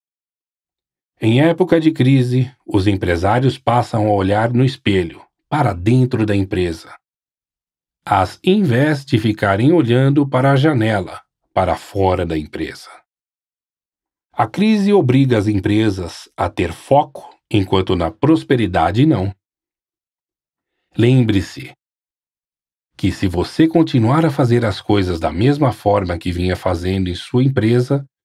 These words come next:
o resultado será o mesmo que você sempre teve. Concluindo,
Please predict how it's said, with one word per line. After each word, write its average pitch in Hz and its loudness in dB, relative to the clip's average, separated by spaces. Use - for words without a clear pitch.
o 160 4
resultado 98 0
será 139 0
o 120 0
mesmo 98 0
que 95 -6
você 87 -12
sempre 120 -4
teve. - -16
Concluindo, 160 0